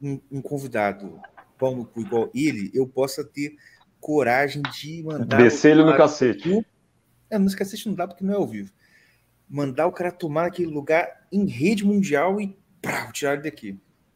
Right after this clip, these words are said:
Speaker 1: Mas enfim.
Speaker 2: Pô. Então, cara, é
Speaker 1: E se apresente aí
Speaker 2: esse
Speaker 1: pro pessoal que te conhece e a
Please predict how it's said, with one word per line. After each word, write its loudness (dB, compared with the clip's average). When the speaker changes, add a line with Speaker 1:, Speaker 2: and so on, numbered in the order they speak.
Speaker 1:
Mas -8
enfim. -14
Speaker 2:
Pô. 4
Então, 6
cara, 8
é 6
Speaker 1:
E -12
se 0
apresente 8
aí 4
Speaker 2:
esse -
Speaker 1:
pro 10
pessoal 0
que -10
te -14
conhece -4
e -12
a -20